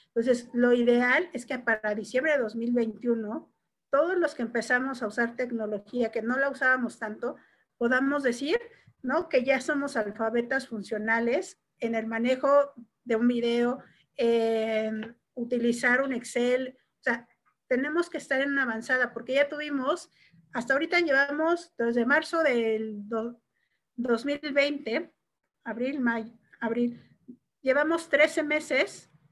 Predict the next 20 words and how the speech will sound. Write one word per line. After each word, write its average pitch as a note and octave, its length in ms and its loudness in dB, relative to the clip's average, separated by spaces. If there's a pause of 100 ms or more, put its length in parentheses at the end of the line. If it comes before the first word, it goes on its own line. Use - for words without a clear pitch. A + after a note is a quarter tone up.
(200)
en B3 200 0
esto. D#4+ 400 -2
Ya C4+ 160 -2
no E4 200 -2
podemos C#4 400 0
decir B3 260 -4
en A#3+ 160 0
el G#3 100 -6
mes B3 240 -2
catorce B3 720 -2 (360)
que A#3 140 0
no C4 180 2
sé C4 180 -2
usar B3+ 280 -2
una C4 180 -2
aplicación B3+ 640 -4
que - 80 -8
empecé A3 360 -8
a A3+ 60 -2
usar B3 340 0